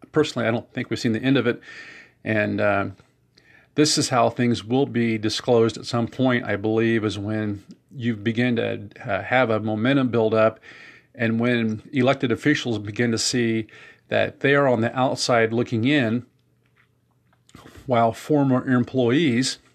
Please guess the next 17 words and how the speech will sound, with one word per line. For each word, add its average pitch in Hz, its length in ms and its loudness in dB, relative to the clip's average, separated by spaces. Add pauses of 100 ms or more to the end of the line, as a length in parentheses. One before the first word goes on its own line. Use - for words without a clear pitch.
(720)
are 117 260 6
still 160 280 2
on 139 180 4
the 139 80 2
inside. 147 560 2
Even 120 260 2
though 135 120 4
they 143 80 4
don't 135 260 -2
work 147 260 2
for 135 120 -4
the 120 80 2
government 135 400 0
anymore, 110 520 0
they're 135 200 4
getting 135 300 2
information 120 800 0